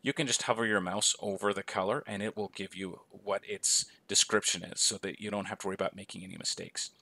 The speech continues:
So we're gonna find the green, leave it at gradient fill, and click OK.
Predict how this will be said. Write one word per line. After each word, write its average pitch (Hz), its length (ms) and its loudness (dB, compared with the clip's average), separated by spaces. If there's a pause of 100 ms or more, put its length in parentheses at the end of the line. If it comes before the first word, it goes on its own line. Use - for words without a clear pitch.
(380)
So - 160 6
we're 123 140 8
gonna 127 120 8
find 117 280 6
the 101 40 -2
green, 98 540 -2 (1700)
leave 104 240 0
it 120 60 8
at 120 140 4
gradient 113 460 0
fill, 175 340 4 (680)
and 98 180 -6
click - 240 -2
OK. 117 380 -6